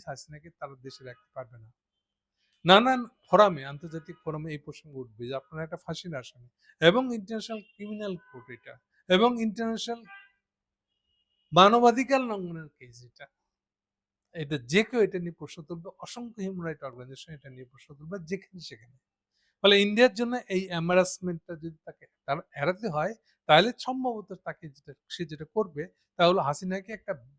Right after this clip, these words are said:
ভুয়া পাসপোর্ট দিয়ে তৃতীয় কোনো দেশে পাঠিয়ে দিবে। এছাড়া ইন্ডিয়ার পক্ষে এটা এই বেজ্জতির ত্রাতা, ইন্টারন্যাশনাল বেজ্জতি এখন অনেক বাড়বে। It's, it became a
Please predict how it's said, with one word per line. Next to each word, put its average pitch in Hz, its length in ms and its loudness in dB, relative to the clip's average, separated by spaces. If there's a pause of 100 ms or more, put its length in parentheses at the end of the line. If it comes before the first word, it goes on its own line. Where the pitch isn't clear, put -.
(200)
ভুয়া 131 300 0
পাসপোর্ট 151 480 -6
দিয়ে 175 220 -6 (440)
তৃতীয় 214 280 -6
কোনো 147 220 -16
দেশে 127 340 -18
পাঠিয়ে - 300 -18
দিবে। 120 180 -20 (340)
এছাড়া 220 400 0
ইন্ডিয়ার 180 380 -2
পক্ষে - 280 -20
এটা 147 260 -18 (600)
এই 131 280 -4 (240)
বেজ্জতির 170 560 2
ত্রাতা, - 300 -18 (100)
ইন্টারন্যাশনাল 151 480 -10
বেজ্জতি 147 400 -12
এখন 151 240 -12
অনেক 127 320 -16
বাড়বে। 110 320 -20
It's, 127 280 -20
it 127 100 -16 (100)
became 185 320 -6
a 185 80 -10